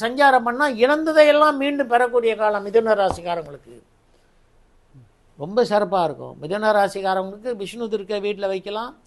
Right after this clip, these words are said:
லிங்கம் வாங்கி வழிபாடு பண்ணலாம், சுதர்சன யந்திரம் வழிபாடு பண்ணலாம், கழுத்துல சுதர்சன ரட்சை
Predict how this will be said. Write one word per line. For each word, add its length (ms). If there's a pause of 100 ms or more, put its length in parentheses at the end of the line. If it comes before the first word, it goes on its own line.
(360)
லிங்கம் 540
வாங்கி 420
வழிபாடு 460
பண்ணலாம், 540 (320)
சுதர்சன 400
யந்திரம் 520
வழிபாடு 420
பண்ணலாம், 480 (340)
கழுத்துல 540
சுதர்சன 480
ரட்சை 340